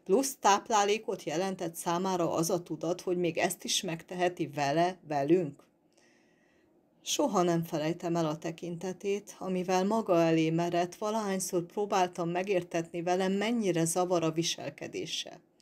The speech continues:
Például, hogy nem válaszol az üzeneteimre. Egymás után több üzenetre. Tapintatosan viselkedtem, úgyhogy nem tíz percenként írogattam neki,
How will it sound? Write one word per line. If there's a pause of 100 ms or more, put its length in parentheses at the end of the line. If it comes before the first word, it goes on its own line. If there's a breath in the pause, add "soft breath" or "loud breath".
(520 loud breath)
Például,
hogy
nem
válaszol
az
üzeneteimre. (580 loud breath)
Egymás
után
több
üzenetre. (460)
Tapintatosan
viselkedtem, (300 soft breath)
úgyhogy
nem
tíz
percenként
írogattam
neki,